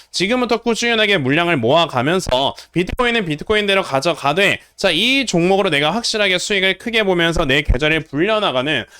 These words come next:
이러한 매매도 한번 좀 진행을 해보고 싶다 하는 분들이 계시면요.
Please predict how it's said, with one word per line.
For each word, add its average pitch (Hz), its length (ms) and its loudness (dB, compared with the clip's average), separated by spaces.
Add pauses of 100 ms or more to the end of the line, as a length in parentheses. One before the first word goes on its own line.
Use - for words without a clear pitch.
(120)
이러한 233 320 0
매매도 175 300 0
한번 175 180 -2
좀 165 140 -4
진행을 156 420 -2
해보고 190 280 0
싶다 156 560 0
하는 202 260 -2
분들이 156 300 0
계시면요. 143 680 0